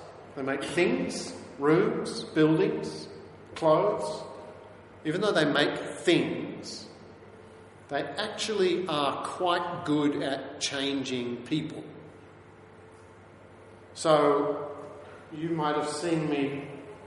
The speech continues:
talk about, uh, uh, this kind of thing before. This is a terrible example. I don't know if you can see this example.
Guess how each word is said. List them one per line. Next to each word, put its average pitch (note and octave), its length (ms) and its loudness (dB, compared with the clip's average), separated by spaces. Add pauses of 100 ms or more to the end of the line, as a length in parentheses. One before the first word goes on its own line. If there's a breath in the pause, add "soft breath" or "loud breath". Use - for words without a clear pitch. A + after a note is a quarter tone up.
(220)
talk D#3 360 2
about, B2+ 680 2
uh, D#3 40 -6
uh, B2 840 -4
this C3+ 160 -8
kind C3 220 -6
of A2+ 100 -8
thing C#3+ 280 -4
before. C3+ 680 -4 (140)
This - 100 -8
is - 80 -4
a B3 160 2
terrible E3+ 500 6
example. C#3 560 2 (280 loud breath)
I D#3 40 -8
don't D#3 120 2
know C#3+ 60 2
if D#3 100 -4
you D#3+ 60 -4
can C#3+ 140 -2
see D3+ 340 6
this - 440 -2 (720)
example. C#3 500 -8